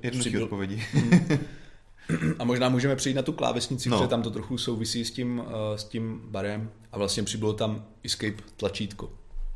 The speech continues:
Speaker 2: Což je
Speaker 1: Samostatný.
Speaker 2: <laughs> samostatný Escape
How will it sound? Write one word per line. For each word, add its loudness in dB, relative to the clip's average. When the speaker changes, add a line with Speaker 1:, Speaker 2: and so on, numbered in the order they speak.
Speaker 2:
Což -6
je 0
Speaker 1:
Samostatný. 4
Speaker 2:
<laughs> -2
samostatný 0
Escape 0